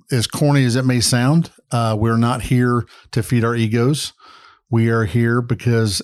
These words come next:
A, we feel like God has led us to this point, but B, we're here, uh, for you guys. So, um, don't hesitate to let us hear from you. You can email us at men at C C Irving dot com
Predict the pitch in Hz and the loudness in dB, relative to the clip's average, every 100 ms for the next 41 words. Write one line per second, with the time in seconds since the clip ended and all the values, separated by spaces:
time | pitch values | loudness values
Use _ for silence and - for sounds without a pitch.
0 | - 120 143 120 110 - 117 117 107 113 | -4 0 2 2 0 -2 -4 -2 -2 -2
1 | 98 107 123 127 - 117 107 - 123 123 | -2 -2 0 -2 0 -2 -2 -2 0 0
2 | - - - _ 123 107 139 139 117 135 | -4 -12 -20 _ -6 0 2 2 2 0
3 | 101 127 131 135 135 - - 139 135 - | 0 0 2 -2 -4 -12 -8 -4 -4 -2
4 | 135 131 135 110 98 95 - _ - - | 0 0 0 -4 -4 -10 -14 _ -16 -6
5 | 113 104 104 - - - - _ - 107 | -2 -2 -4 -10 -20 -20 -20 _ -4 -2
6 | 107 104 110 104 113 - 117 110 113 113 | 0 -2 -2 0 0 -2 -4 -4 -2 -2
7 | - 127 123 113 104 104 98 120 113 - | 0 -2 -2 -2 -4 -6 -8 -4 -4 -2
8 | 113 110 143 123 120 117 117 - - 113 | -2 -2 0 2 2 2 0 -2 -4 0
9 | 110 117 131 113 - 123 98 143 120 117 | 2 2 0 -4 -4 -2 -2 -2 -2 0
10 | 110 117 135 120 120 143 | 0 -2 -2 -2 0 0